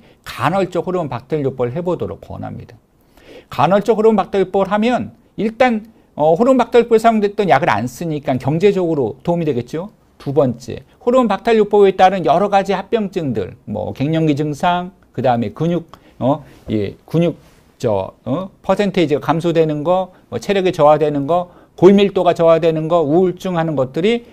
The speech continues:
모두 다 감소가 될 수 있고요. 좋아집니다. 아, 그래서,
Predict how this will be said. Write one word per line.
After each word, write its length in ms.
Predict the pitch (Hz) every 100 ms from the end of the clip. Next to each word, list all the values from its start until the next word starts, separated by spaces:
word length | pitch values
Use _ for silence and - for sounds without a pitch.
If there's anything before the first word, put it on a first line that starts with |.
| _
모두 300 | 135 196 185
다 220 | 131 95 - _ -
감소가 600 | - 156 151 160 107 104 _ -
될 140 | 139
수 160 | 131 117
있고요. 540 | 92 - 98 98 - _
좋아집니다. 500 | - 220 170 104 - - _ _ _
아, 120 | - 120
그래서, 540 | - 113 101 95 117